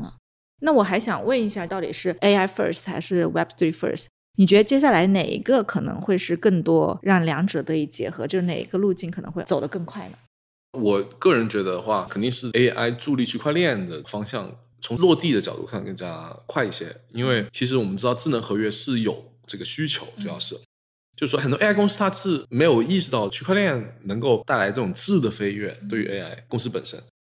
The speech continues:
Speaker 2: 但是区块链里面的智能合约，比如说各种 DeFi 协议啊、N F T 协议啊，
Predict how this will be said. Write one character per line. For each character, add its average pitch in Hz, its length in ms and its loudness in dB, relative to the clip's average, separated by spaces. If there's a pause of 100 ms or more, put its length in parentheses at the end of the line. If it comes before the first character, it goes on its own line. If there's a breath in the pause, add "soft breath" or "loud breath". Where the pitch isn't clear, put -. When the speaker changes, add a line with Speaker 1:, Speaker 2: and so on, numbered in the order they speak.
(140)
Speaker 2:
但 147 80 0
是 131 220 2
区 - 180 -2
块 196 120 2
链 170 320 2
里 107 60 -2
面 151 140 4
的 147 60 4
智 175 140 -2
能 143 100 6
合 117 180 0
约， 143 280 4 (140)
比 92 60 -14
如 95 120 -8
说 107 260 -2
各 131 100 0
种 98 240 -2
DeFi 127 300 0
协 107 180 -2
议 123 160 0
啊、 101 140 2 (100)
N 117 120 -4
F 117 100 -6
T 120 160 -4
协 98 180 -6
议 110 160 -6
啊， 87 200 -10